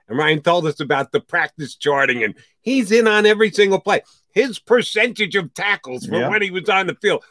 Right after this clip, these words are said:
Speaker 1: was off the charts. They accused him of cheating.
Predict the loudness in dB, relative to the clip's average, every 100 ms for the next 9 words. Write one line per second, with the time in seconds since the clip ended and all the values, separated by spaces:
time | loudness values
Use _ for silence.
0 | _ -2 2 4 2 2 0 0 0 2
1 | 0 0 0 0 0 -2 -2 -4 0 0
2 | 0 -6 -2 0 -2